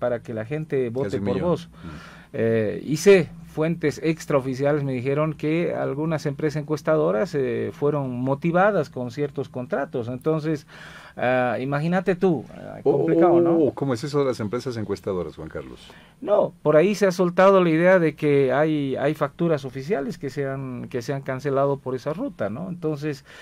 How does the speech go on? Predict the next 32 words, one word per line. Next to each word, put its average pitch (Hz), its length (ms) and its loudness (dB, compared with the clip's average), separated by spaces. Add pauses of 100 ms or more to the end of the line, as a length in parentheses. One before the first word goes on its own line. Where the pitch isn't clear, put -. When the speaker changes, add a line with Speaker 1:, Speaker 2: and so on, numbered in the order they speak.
Speaker 2:
O 107 40 -10
sea, 110 120 0
¿para 104 180 2
Speaker 1:
es - 80 0
Speaker 2:
favorecer 151 320 0
a - 40 2
un - 20 0
Speaker 1:
complicado. 175 220 4
Speaker 2:
determinado 107 280 0
candidato? 113 680 -8
Speaker 1:
Una 240 240 0
tendencia 214 500 2
determinada. 135 640 -4
Y 156 180 -2
esto 254 240 0
realmente 208 520 2
había 151 160 4
sabido 156 300 -2
influenciar, 127 560 -4
y 139 140 -2
ahí 156 140 2
está 214 240 0
lo 160 320 0
agridulce 123 540 -4
de 120 60 -4
todo 127 300 -4
esto. - 280 -10 (420)
Porque 185 260 4
sale 233 220 4
una 247 120 4
encuesta, 196 720 2
además, 165 480 2